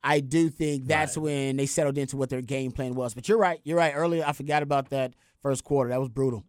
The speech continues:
Speaker 2: So I'm glad we're talking about that Mike Yurcich game plan because, uh, I've got a story on the site at Horns twenty-four seven that looks at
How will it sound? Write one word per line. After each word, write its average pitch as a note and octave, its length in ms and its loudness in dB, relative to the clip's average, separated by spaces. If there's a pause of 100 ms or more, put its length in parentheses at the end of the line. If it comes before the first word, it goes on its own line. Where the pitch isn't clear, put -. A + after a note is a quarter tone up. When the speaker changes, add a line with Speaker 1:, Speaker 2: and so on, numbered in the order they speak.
(140)
Speaker 2:
So G3+ 320 2
I'm E3+ 120 4
glad G#3 240 6
we're F#3 40 6
talking D#3 280 6
about C#3 260 6
that B2 100 0
Mike B2 260 0
Yurcich B2 360 0
game A#2 220 -2
plan A2+ 220 -2
because, G#2+ 600 -4
uh, G#2+ 260 -4
I've A2+ 140 -8
got C3+ 100 -2
a A2+ 40 -6
story B2+ 280 -4
on G#2+ 60 -2
the G2 60 -6
site A2 360 -4
at G#2+ 80 -6
Horns A2 220 -4
twenty-four A2 300 -6
seven A2+ 240 -2
that - 120 -10
looks E3 280 4
at B2+ 140 0